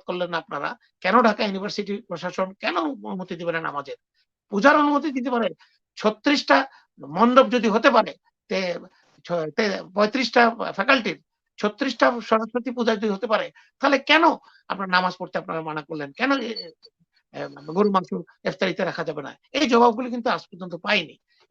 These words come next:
এই জবাবগুলি যখন পাবো, তখনই আপনারা বুঝতে পারবেন কেন মামুনুল হকের মতো লোকের তিন বছর পরেও হাজার হাজার লোক গিয়ে রাত্রে দাঁড়িয়ে থাকে তাকে দেখার জন্য, তাকে মুক্ত ক-, মানে নিয়ে আসার জন্য। এটাই হলো কোনো আসল আপনাদের প্রশ্নের উত্তর।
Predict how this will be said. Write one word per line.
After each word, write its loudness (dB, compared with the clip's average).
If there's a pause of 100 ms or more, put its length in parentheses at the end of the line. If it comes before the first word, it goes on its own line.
(120)
এই -2
জবাবগুলি 4
যখন 0
পাবো, -2 (300)
তখনই 6
আপনারা 2
বুঝতে -6
পারবেন 0 (280)
কেন 4
মামুনুল 4
হকের -2
মতো -2
লোকের -2 (380)
তিন 2
বছর 6
পরেও 4 (200)
হাজার 6
হাজার 4
লোক -4
গিয়ে 0
রাত্রে -2
দাঁড়িয়ে -2
থাকে -10 (260)
তাকে -2
দেখার 0
জন্য, -6
তাকে -12 (300)
মুক্ত -2
ক-, -6
মানে -8
নিয়ে 0
আসার 0
জন্য। -8 (400)
এটাই 0
হলো 2
কোনো -2
আসল -2
আপনাদের -6
প্রশ্নের -12
উত্তর। -12